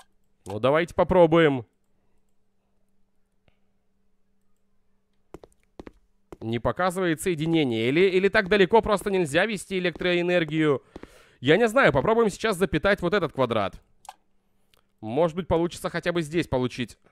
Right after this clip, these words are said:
доступ к электроэнергии. Хотя бы дом у меня появится, уже неплохо.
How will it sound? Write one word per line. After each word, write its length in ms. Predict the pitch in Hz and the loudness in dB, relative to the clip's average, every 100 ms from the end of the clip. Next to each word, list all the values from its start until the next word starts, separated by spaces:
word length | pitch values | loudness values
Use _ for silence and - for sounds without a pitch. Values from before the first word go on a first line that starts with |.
| _ _ | _ _
доступ 440 | - 120 139 170 - | -10 -6 -4 -6 -6
к 40 | |
электроэнергии. 680 | 143 131 151 156 143 110 101 | -6 -4 -2 2 2 2 -4
Хотя 240 | 101 131 170 | -6 -2 4
бы 100 | 175 | 6
дом 140 | 190 | 6
у 60 | 156 | 6
меня 180 | 131 | 2
появится, 480 | 120 120 107 95 - | 2 0 -2 -4 -8
уже 220 | 127 151 | -4 -2
неплохо. 500 | 151 113 107 - 87 | -2 -4 -6 -8 -14